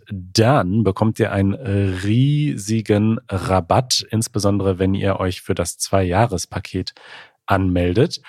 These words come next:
Und mit NordVPN könnt ihr eure I-P-Adresse verschleiern. Das heißt, ihr könnt dann euren Internet-Traffic umleiten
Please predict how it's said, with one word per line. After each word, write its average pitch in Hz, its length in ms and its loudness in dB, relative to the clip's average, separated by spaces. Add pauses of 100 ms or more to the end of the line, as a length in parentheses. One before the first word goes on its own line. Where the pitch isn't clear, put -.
(320)
Und 127 200 2
mit 123 140 2
NordVPN 147 640 2
könnt 165 260 -2
ihr 147 220 0
eure 143 500 2
I-P-Adresse 117 1040 0 (480)
verschleiern. 113 920 0
Das 98 180 -6
heißt, 107 220 -4
ihr 110 80 -8
könnt 120 320 -2
dann 110 240 0 (540)
euren 107 340 0
Internet-Traffic 123 880 -2
umleiten 165 840 2